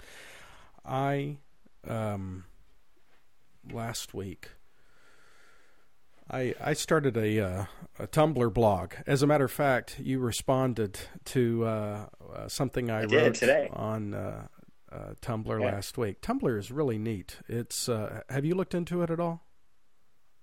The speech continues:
Speaker 2: No, I, the first time I saw it was when I saw your Twitter page.
Speaker 1: It, it's like, uh, Twitter and a blog and Facebook and everything all rolled into one.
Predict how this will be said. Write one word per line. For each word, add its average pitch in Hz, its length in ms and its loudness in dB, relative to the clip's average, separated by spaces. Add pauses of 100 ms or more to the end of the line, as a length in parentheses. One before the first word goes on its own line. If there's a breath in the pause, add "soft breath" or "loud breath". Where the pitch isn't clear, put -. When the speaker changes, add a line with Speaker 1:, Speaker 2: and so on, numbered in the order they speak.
(260)
Speaker 2:
No, 139 120 4
I, 120 360 4
the 113 200 -2
first 127 240 -2
time 123 140 -2
I 110 60 0
saw 113 280 0
it - 60 0
was - 160 -4
when 107 120 -2
I 104 60 0
saw 104 180 0
your 101 140 4
Twitter 95 400 -2 (560)
page. 87 360 -2 (540)
Speaker 1:
It, 175 220 2
it's - 260 0
like, 135 520 0 (120)
uh, 120 400 -2 (280)
Twitter 160 680 0
and 117 160 -4
a 110 40 -6
blog 123 600 0 (140)
and 107 340 -6
Facebook 117 800 -4 (220)
and 104 500 -8 (320)
everything 135 400 0
all 120 160 0
rolled 117 300 0
into 113 260 -4
one. 107 420 -4